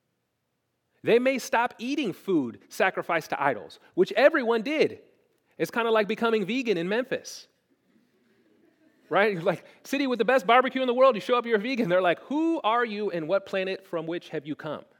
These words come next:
Right? What is happening? It's a new way of living and being that just does not make much sense.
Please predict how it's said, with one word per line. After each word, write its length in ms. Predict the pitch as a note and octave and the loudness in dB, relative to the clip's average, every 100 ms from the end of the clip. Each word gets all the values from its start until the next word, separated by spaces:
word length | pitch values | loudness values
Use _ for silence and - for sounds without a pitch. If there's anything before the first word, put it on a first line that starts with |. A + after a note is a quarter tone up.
| _ - | _ -4
Right? 260 | C#3+ G#3+ - - _ _ _ _ | 0 0 -4 -18 _ _ _ _
What 200 | D3+ A#3+ | 0 0
is 100 | B3+ | 0
happening? 420 | A#3 - - F#2+ - _ _ _ _ _ _ _ _ _ _ _ _ - | 0 -2 -4 -10 -18 _ _ _ _ _ _ _ _ _ _ _ _ -8
It's 160 | F3 | -2
a 80 | G3+ | -2
new 160 | G3 C#4 | -2 2
way 160 | B3+ | 4
of 100 | A#3 | 6
living 280 | A3 B3 A#3+ | 2 -2 -2
and 100 | A3 | -4
being 200 | A#3 B3 | -4 -2
that 200 | G#3 F#3 | -2 -4
just 520 | - A3+ B3 - - | -2 -2 -2 -4 -6
does 240 | G3 G3 E3+ | -4 -4 -4
not 320 | A3 A#3+ - | -2 -2 -4
make 600 | C#3 D#3+ A3 A3+ A3 - | -10 -4 0 0 -2 -14
much 520 | C3 D#3+ G#3 G3+ - | -10 -4 -4 -6 -14
sense. 680 | - - C4 C#3+ - - | -20 -12 -10 -10 -16 -20